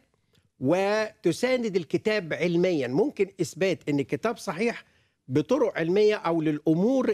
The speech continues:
العلمية اللي الكتاب يحقق مقاييسها أكتر من أي كتاب آخر. في أدلة تانية إنه برضو دي ممكن تقع تحت الأدلة الداخلية، إنه الكتاب المقدس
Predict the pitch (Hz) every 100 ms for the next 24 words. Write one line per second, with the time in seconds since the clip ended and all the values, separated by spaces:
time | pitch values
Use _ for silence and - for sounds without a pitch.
0 | - 160 147 156 160 233 233 226 220 170
1 | 156 160 - 160 - 247 277 - _ _
2 | _ _ _ 143 135 220 233 - 208 -
3 | 160 151 - 151 196 202 - 190 190 -
4 | 202 - 185 170 156 147 - 180 185 180
5 | - - 160 156 127 135 - 95 _ _
6 | _ - _ - 233 311 262 220 - 160
7 | 240 202 170 202 196 185 180 - _ _
8 | _ _ - 151 151 147 131 156 196 185
9 | 165 190 196 196 - 202 196 165 - -
10 | - 151 147 180 175 131 147 - 170 208
11 | 190 - _ _ _ _ 151 147 143 131
12 | 151 240 294 247 190 175 170 143 147 -